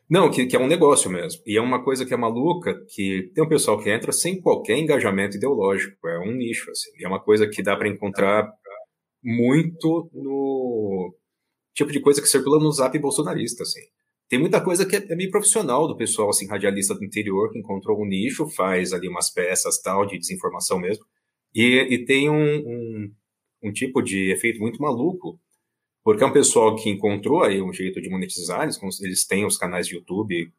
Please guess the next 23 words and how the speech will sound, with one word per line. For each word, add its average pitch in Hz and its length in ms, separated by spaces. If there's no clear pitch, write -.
que 85 220
tiram 98 220
uma 90 140
puta 92 200
grana 92 480
com 87 80
acessos - 520
absurdos, - 500
mas 123 800
isso 135 240
acaba, 127 480
isso - 160
acaba 147 260
subindo 139 480
na 95 100
desinformação. 90 680
O 101 80
que - 120
seria 107 340
só 123 300
um 110 120
tipo 98 240
de 87 300